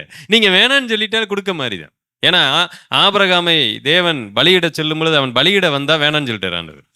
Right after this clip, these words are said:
அவன் பலியிட்ட மாதிரி தான். எனக்கு அருமையானவர்களே, நாம அப்படி இருக்க வேண்டாம். நம்மளுடைய சந்ததியில் இருக்கக்கூடியவர்கள் ஓரளவிற்கு அவர்களுடைய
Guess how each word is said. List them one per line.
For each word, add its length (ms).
அவன் 200
பலியிட்ட 300
மாதிரி 240
தான். 160
எனக்கு 200
அருமையானவர்களே, 580
நாம 440
அப்படி 180
இருக்க 260
வேண்டாம். 320
நம்மளுடைய 600
சந்ததியில் 600
இருக்கக்கூடியவர்கள் 960
ஓரளவிற்கு 800
அவர்களுடைய 540